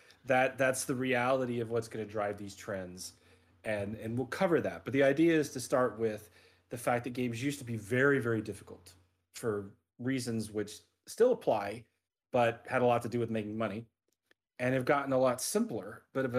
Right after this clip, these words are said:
Speaker 2: I think in some ways have changed into simpler, but now the companies are starting to use the fact that it's simple. They're putting all sorts of ways in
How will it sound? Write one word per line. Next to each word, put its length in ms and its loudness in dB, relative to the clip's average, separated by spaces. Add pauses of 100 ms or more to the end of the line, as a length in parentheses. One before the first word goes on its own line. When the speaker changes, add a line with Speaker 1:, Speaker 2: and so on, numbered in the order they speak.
Speaker 2:
I 160 4
think 160 2
in 140 2
some 240 2
ways 220 2
have 80 -6
changed 400 -2
into 180 -6
simpler, 640 -4 (360)
but 140 -2
now 260 4
the 100 0
companies 480 0
are 60 -2
starting 400 2
to 60 -6
use 340 -4
the 80 -4
fact 280 -2
that 100 -6
it's 160 -8
simple. 420 0
They're 160 -2
putting 320 -2
all 140 0
sorts 260 -4
of 160 -12
ways 440 2
in 300 -4